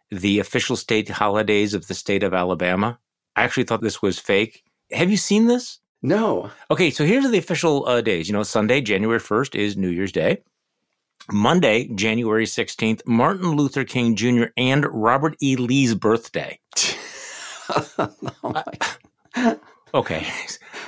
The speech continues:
Speaker 1: I mean, I, I'm not kidding. Okay, so fast forward to Monday, April twenty-fourth, Confederate Memorial Day. Monday, June fifth, Jefferson Davis's birthday. <laughs> I mean, these are the official state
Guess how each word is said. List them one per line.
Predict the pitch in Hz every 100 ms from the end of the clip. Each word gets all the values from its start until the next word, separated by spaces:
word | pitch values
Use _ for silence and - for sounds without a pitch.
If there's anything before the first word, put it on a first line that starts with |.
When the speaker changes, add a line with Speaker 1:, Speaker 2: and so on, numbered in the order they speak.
| - -
Speaker 1:
I |
mean, | 180 165 -
I, | - 160
I'm | 170
not | 202
kidding. | - 185 156 -
Okay, | 120 151 - -
so | - 175 170 - -
fast | - 180 202
forward | - 214 220 135 127 180 - _ _ _ _ -
to | - 143 135
Monday, | 123 123 151
April | 160 147 135 139
twenty-fourth, | - 139 127 - 127 135 156 _ _ _ _ _ _ _ -
Confederate | 123 117 - 143 143 143
Memorial | 123 113 107 104 101
Day. | 95 101 151 _ _ _ _ _ _ - -
Monday, | 117 127 185 185 160
June | 120 165 156
fifth, | - 160 131 131 110 - - - - _ _ - 104
Jefferson | 104 - 185 - 160 135
Davis's | 139 156 143 117 113 98
birthday. | - 87 - - - -
<laughs> | - - _ - - -
I | -
mean, | -
these | 277
are | 269
the | 220 202
official | - 233 - 208
state | 190 - -